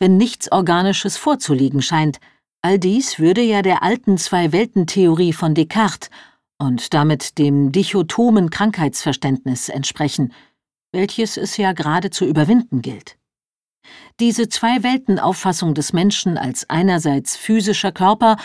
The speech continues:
und andererseits immaterieller Seele ist auf der Grundlage der allgemeinen Systemtheorie obsolet.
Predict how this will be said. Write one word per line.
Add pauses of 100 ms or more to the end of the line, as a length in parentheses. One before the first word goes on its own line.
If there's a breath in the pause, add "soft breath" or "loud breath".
(160 loud breath)
und
andererseits
immaterieller
Seele (340 loud breath)
ist
auf
der
Grundlage
der
allgemeinen
Systemtheorie
obsolet.